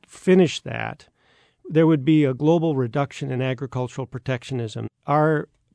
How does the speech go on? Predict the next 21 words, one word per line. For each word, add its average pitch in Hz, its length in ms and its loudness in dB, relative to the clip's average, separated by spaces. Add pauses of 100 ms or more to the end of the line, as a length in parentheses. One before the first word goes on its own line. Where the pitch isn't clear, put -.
(120)
protectionist 160 640 0
subsidies 147 520 -2
go 135 180 -2
mostly 151 460 -2
to - 260 -10
affluent 143 600 -2
landholders 135 640 -2
in 135 140 -2
this 139 160 -4
country, 139 500 -6
and 117 240 -8 (380)
in 135 160 2
Europe 151 340 2
it's - 160 -10
mostly 139 420 -2
affluent 139 560 -4
people 147 280 -6
who 135 100 -4
get 135 240 -8
that 131 220 -6
protection. 135 580 -6